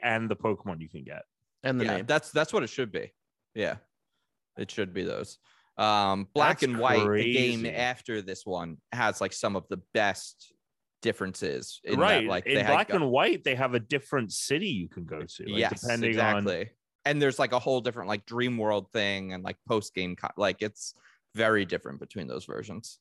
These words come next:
Speaker 3: So they at least gave you a reason to see the other version.
Speaker 2: <laughs>
Speaker 1: Yeah.
Speaker 2: Instead of the reason being, like, five different Pokemon. <laughs>
Speaker 3: Yeah, it's fucking nuts. Um,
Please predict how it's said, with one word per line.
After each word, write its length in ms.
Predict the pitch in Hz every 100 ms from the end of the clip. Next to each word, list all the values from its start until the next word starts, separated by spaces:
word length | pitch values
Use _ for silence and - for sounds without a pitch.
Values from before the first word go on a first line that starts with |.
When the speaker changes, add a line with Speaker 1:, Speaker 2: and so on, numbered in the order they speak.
| _
Speaker 3:
So 160 | - 123
they 80 |
at 80 | 131
least 320 | 147 143 - _ -
gave 340 | 117 117 110
you 160 | 107 90
a 60 |
reason 540 | 85 87 80 - 55 101
to 80 | -
see 260 | - 92 82
the 140 | 57
other 160 | 53 50
version. 400 | 50 - - - _ -
Speaker 2:
<laughs> 240 | - -
Speaker 1:
Yeah. 120 | 92
Speaker 2:
Instead 300 | 139 - 226
of 220 | 208 135 -
the 80 |
reason 240 | 143 143 120
being, 240 | 120 120
like, 160 | 107 104 _ -
five 320 | 110 113 110
different 320 | 120 - 104
Pokemon. 540 | - - 117 147 143 - -
<laughs> 180 | - -
Speaker 3:
Yeah, 220 | 95 - - - - -
it's 360 | 113 107 92
fucking 300 | - - 78
nuts. 400 | 71 50 - - _ _ _ _ _ - - _ -
Um, 800 | 107 107 101 98 98 95 95